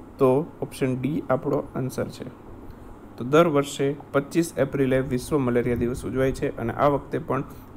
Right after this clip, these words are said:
વિશ્વ મલેરિયા દિવસ ક્યારે ઉજવાયો? પચીસ એપ્રિલે. હવે આપણે સૌને બધાને ખબર તો હોય પચીસ એપ્રિલે ઉજવાય, પરંતુ એની પાછળનું background છે,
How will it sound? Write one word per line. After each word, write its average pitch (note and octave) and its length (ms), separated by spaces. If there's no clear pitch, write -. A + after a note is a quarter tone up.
વિશ્વ C3+ 240
મલેરિયા B2+ 380
દિવસ B2+ 320
ક્યારે C3 180
ઉજવાયો? B2+ 440
પચીસ B2+ 480
એપ્રિલે. B2+ 440
હવે D#3 260
આપણે D#3+ 360
સૌને D#3+ 380
બધાને D3+ 300
ખબર D3 300
તો D#3 120
હોય D#3+ 140
પચીસ C#3+ 380
એપ્રિલે C#3 240
ઉજવાય, C3 260
પરંતુ C3+ 300
એની C#3 260
પાછળનું C#3+ 760
background D3 640
છે, C3 280